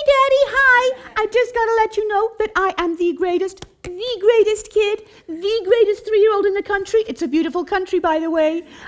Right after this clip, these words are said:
I really am. Everybody loves me. Huge numbers of people.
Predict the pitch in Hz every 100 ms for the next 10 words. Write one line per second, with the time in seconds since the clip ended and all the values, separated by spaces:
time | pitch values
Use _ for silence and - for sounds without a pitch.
0 | - 480 494 508 523 508 466 440 440 453
1 | - - 453 453 427 440 440 427 392 440
2 | 480 440 427 415 403 440 415 427 415 440
3 | 403 403 466 466